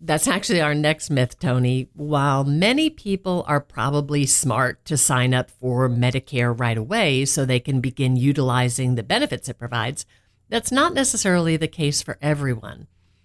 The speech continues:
If you're still working when you turn sixty-five and you're on a group health plan through your job,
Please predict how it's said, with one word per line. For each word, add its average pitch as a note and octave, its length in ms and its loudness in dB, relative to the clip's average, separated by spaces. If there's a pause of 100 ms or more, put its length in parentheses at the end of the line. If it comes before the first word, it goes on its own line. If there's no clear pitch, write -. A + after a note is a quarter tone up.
(280)
If G3 180 0
you're D#4 220 0
still F3+ 420 0
working C#3+ 560 0
when B2 140 2
you B2+ 100 2
turn C3+ 320 0
sixty-five C#3 960 -2 (760)
and D3+ 160 0
you're D3+ 180 0
on C#3+ 180 2
a C3+ 40 2
group C#3+ 340 0
health C#3 340 -2
plan F3+ 420 2
through D3 220 -2
your C3 180 0
job, B2 520 -2